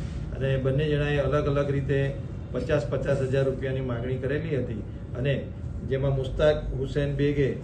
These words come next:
બાવીસ હજાર રૂપિયા લીધેલા હતા અને તલહા ચાંદીવાલા, જે ગુજરાત સમીકરણ પત્ર, અ,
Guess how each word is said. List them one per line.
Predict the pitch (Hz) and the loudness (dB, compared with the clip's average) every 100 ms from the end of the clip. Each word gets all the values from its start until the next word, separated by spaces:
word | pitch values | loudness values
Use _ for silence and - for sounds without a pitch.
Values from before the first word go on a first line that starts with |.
| - - | -8 -4
બાવીસ | 120 147 147 | -2 0 2
હજાર | 147 147 | 2 2
રૂપિયા | 139 147 | 2 0
લીધેલા | 139 135 147 143 | 0 2 2 2
હતા | 139 147 | 2 0
અને | 143 - 123 127 127 | -2 -4 -4 -2 -2
તલહા | 135 123 135 143 | -2 0 2 2
ચાંદીવાલા, | - 127 139 139 127 123 | 0 0 2 2 2 2
જે | 123 | 0
ગુજરાત | 123 120 135 135 | -2 0 0 0
સમીકરણ | 135 131 131 127 | -4 -4 -4 -4
પત્ર, | 123 - | -4 -4
અ, | 127 | -4